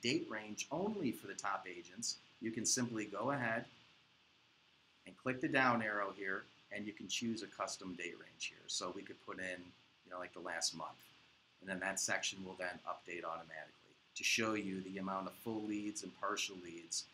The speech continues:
during that time frame and who it was assigned to. All right.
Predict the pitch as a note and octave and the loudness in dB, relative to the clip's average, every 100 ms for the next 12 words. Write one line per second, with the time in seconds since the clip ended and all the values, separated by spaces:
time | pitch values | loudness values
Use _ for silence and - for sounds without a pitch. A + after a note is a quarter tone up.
0 | - - A2 G#2+ G2+ F#2 - G2+ F#2+ F#2 | -14 -2 2 2 2 0 0 2 0 -2
1 | F2+ F2 F2 E2+ F#2+ F#2 E2 - - D#2+ | -4 -6 -6 -10 -8 -6 -4 0 2 0
2 | D2+ - - - - - - - - - | -4 -8 -10 -20 -20 -20 -20 -20 -20 -20
3 | - - - - - - - - _ - | -20 -20 -20 -20 -20 -20 -20 -20 _ -20
4 | _ - _ - - - - - - - | _ -20 _ -20 -20 -20 -20 -20 -20 -20
5 | - F2+ F#2 A#2+ | -18 -8 -4 -4